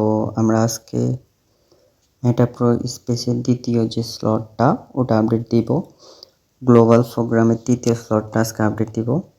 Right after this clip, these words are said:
তো আমার অ্যাকাউন্টে maybe ইউএসডিটি, বিপ টোয়েন্টি, ইউএসডিটি দিয়ে বিপ টোয়েন্টির মধ্যে আপনার পনেরো ডলার লাগবে। আমার maybe সতেরো ডলার আছে, আরগুলা থেকে যাবে। বিএনবি আছে দুই ডলার। তো ডিসকভারিতে যেতে হবে।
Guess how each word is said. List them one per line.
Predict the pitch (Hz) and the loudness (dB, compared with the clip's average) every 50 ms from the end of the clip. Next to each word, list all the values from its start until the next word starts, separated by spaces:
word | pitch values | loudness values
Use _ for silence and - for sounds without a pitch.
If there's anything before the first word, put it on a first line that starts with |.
| _ _ _ _ _ _ _ _ _ _ _ _ _ _ _ _ _ - - - _ _ - - _ _ _ - | _ _ _ _ _ _ _ _ _ _ _ _ _ _ _ _ _ -20 -20 -20 _ _ -20 -20 _ _ _ -2
তো | 135 117 117 110 104 110 113 - | 0 2 2 2 0 -2 -2 -2
আমার | 127 117 117 117 117 | 2 4 6 6 6
অ্যাকাউন্টে | 117 117 113 120 117 113 110 110 110 - 120 120 | 6 6 4 2 2 2 2 0 -2 -4 -4 -2
maybe | 120 120 117 113 117 117 117 117 - - - _ _ _ _ _ _ - 147 - | 0 0 0 0 0 -2 -2 -2 -4 -8 -16 _ _ _ _ _ _ -10 -2 2
ইউএসডিটি, | 123 120 117 117 113 117 117 120 117 117 - 120 117 117 113 - - - _ _ _ _ - | 4 4 4 4 2 0 0 0 0 0 0 -2 0 0 0 -2 -4 -10 _ _ _ _ -4
বিপ | 123 110 113 - _ | -4 -4 -4 -6 _
টোয়েন্টি, | - 120 113 117 117 107 110 - - - | -2 0 0 2 0 0 -2 -4 -4 0
ইউএসডিটি | 120 117 113 117 110 113 117 113 - - 123 - | 4 6 6 6 4 2 -2 -4 -4 -8 -8 -4
দিয়ে | 123 123 120 117 113 120 - - - - - - - - _ _ - | -2 0 2 2 0 -2 -4 -8 -16 -20 -20 -20 -20 -20 _ _ -4
বিপ | 120 107 - - | -4 -4 -2 2
টোয়েন্টির | 123 120 117 113 - 127 123 | 4 4 4 4 2 2 2
মধ্যে | 123 123 120 113 - 120 | 2 2 2 0 -2 -2
আপনার | 120 - - 135 147 147 - - | -4 -2 -2 -2 -2 -2 0 0
পনেরো | 135 123 120 113 110 | 2 4 4 4 4
ডলার | 117 110 113 110 113 | 2 2 2 2 2
লাগবে। | 110 110 110 110 113 113 | 2 0 0 -2 -2 -2
আমার | 110 113 113 110 120 113 | 0 0 0 0 0 -2
maybe | 117 117 113 107 110 | 0 0 0 0 0
সতেরো | 110 - 117 - 120 120 113 | -2 -6 -6 -6 -4 -2 0
ডলার | 113 117 117 120 120 | 2 2 2 2 2
আছে, | 127 127 - - 123 139 | 0 -2 -4 -4 -4 -2
আরগুলা | 143 120 113 110 113 117 117 | 0 0 0 0 0 -2 -2
থেকে | 113 - 120 113 117 113 | -2 -2 -2 0 0 0
যাবে। | 113 117 113 - 120 | 0 0 -2 -2 -2
বিএনবি | 117 120 120 120 120 117 117 120 120 | 0 2 4 4 4 4 4 2 2
আছে | 120 117 - - 127 | 0 0 -2 -2 0
দুই | 123 127 123 | 2 2 2
ডলার। | 123 127 120 120 127 156 175 - - _ _ _ - - - _ _ _ _ - | 4 2 2 2 2 2 0 -2 -8 _ _ _ -20 -20 -20 _ _ _ _ -8
তো | 113 110 110 113 113 113 92 - _ - | -6 -4 -4 -4 -4 -6 -6 -10 _ -2
ডিসকভারিতে | 123 120 117 - - 117 117 117 117 117 117 120 117 | -2 -2 -2 -2 -2 0 0 2 2 0 0 0 0
যেতে | 117 120 113 113 - | 2 0 0 0 0
হবে। | 120 120 117 117 147 160 | -2 -2 -2 -2 -4 -6